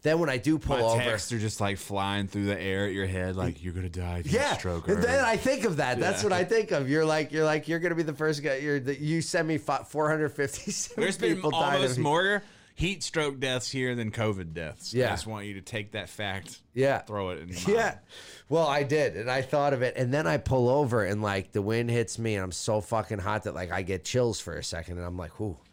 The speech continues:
Speaker 1: feels a little cold." I'm like, "I'm getting chills."
Speaker 2: <laughs>
Speaker 1: I'm like, "That's the next symptom." I'm like, "I don't know what to fucking do." And I'm, like, two miles from that fucking place, and Brandy <laughs> passes me and calls and goes, "You want me to pick you up, or are you just gonna go, go?" And I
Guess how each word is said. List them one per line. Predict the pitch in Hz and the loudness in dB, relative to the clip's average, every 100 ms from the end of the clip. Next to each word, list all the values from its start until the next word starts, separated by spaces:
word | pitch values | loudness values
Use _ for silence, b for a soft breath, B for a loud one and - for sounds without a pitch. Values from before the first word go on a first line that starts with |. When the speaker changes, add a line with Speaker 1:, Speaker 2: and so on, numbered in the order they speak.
| b b b _ | b b b _
Speaker 1:
feels | 127 95 | -12 -10
a | |
little | 85 85 | -10 -10
cold." | - 117 90 | -6 -6 -6
I'm | 80 | -10
like, | 82 - | -12 -10
"I'm | - | -2
getting | 185 95 | 0 0
chills." | 180 147 165 190 190 196 | 2 2 4 2 0 -4
Speaker 2:
<laughs> | 190 - | -4 -2
Speaker 1:
I'm | 131 | 0
like, | 135 123 | 2 2
"That's | 135 - | 0 0
the | 131 | 0
next | 127 151 - | 0 -2 0
symptom." | 123 - 107 B B B - | -2 0 -4 B B B -2
I'm | 127 | 0
like, | 147 | 0
"I | 131 147 | 2 2
don't | 143 | 2
know | 139 | 2
what | 139 | 0
to | 127 | -2
fucking | - 135 - 127 | 0 0 0 2
do." | 156 135 B B B B - | 4 2 B B B B -2
And | 156 | 0
I'm, | 156 156 | 2 2
like, | 156 147 - | 2 0 -2
two | - 170 196 208 | -2 2 4 4
miles | 196 185 180 160 135 | 2 2 4 4 2
from | - 135 | 2 0
that | 131 127 | 0 0
fucking | - 127 117 117 | 0 0 2 0
place, | 131 135 120 - b b b b | 2 4 4 2 b b b b
and | - 139 120 | -2 0 2
Brandy | 135 143 156 143 131 120 | 2 2 2 4 2 0
<laughs> | - | 0
passes | 110 180 208 - 127 107 | 2 4 2 0 -2 -2
me | 104 92 90 B B - | 0 0 -2 B B -2
and | 143 107 | -2 2
calls | 165 170 151 123 | 2 4 4 2
and | |
goes, | 123 123 | 0 2
"You | 220 | 2
want | 285 | 2
me | 302 | 2
to | 285 | 2
pick | 254 254 | 0 2
you | 233 | 2
up, | 285 285 | 2 4
or | |
are | |
you | 185 185 | 4 4
just | 185 180 | 0 0
gonna | 185 180 | 0 2
go, | 156 170 | 2 0
go?" | 165 165 170 175 | 2 2 4 4
And | 165 | 2
I | 143 | 0